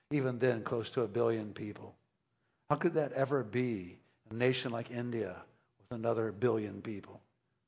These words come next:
How could that be in the Middle East? How could it be?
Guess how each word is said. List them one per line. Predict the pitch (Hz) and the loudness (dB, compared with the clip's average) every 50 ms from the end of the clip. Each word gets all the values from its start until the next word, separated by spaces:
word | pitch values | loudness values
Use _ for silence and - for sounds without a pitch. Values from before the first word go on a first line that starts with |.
| _ _ - | _ _ 0
How | 147 | 0
could | 156 156 - 147 | 0 0 -2 -2
that | 160 156 156 120 98 | 0 0 0 -2 -2
be | 95 139 147 | -2 0 2
in | 139 123 113 | 2 0 -2
the | 113 110 | -2 -4
Middle | 113 123 131 135 120 123 123 | 0 2 4 4 4 4 2
East? | 131 110 90 - - | 0 -2 -4 -8 -8
How | - 151 160 | -2 -2 -2
could | 156 - 147 | -2 0 -4
it | 135 117 - | -4 -4 -4
be? | 143 143 131 101 - - | -4 -4 -4 -4 -8 -12